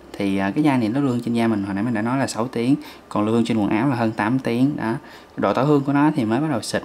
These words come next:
á, nó tỏa hương khoảng một cánh tay, sau một tiếng á, thì nó giảm dần, giảm dần, giảm dần cho tới bốn tiếng thứ tư nó thành skin scent. Đó, thời điểm khuyên dùng của nó thì mình nghĩ chai này là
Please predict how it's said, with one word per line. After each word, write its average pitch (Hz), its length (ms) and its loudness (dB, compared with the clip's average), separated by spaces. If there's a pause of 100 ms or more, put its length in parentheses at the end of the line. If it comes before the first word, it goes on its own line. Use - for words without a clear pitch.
á, 143 200 0
nó 156 60 -6
tỏa 104 140 -6
hương 123 160 0
khoảng 110 160 -2
một 113 100 -2
cánh 135 140 -4
tay, 123 320 -4 (340)
sau 117 180 -2
một 107 200 -2
tiếng 127 240 4
á, 165 100 0
thì 113 160 0
nó 127 80 2
giảm 117 180 -2
dần, 98 360 0
giảm 98 140 -4
dần, 110 140 -2
giảm 113 160 0
dần 110 180 2
cho 107 120 -6
tới 123 180 -4
bốn 131 200 2 (400)
tiếng 131 120 0
thứ 151 80 4
tư 123 260 0
nó 117 120 0
thành 123 160 -4
skin 107 280 -4
scent. 107 300 -4 (360)
Đó, 117 200 -2 (320)
thời 110 100 -2
điểm 107 140 2
khuyên 139 140 6
dùng 117 180 4
của 113 100 -4
nó 135 260 0
thì 104 260 -4
mình 98 360 -2
nghĩ 95 140 -2
chai 120 140 -6
này 113 140 -2
là 98 160 -4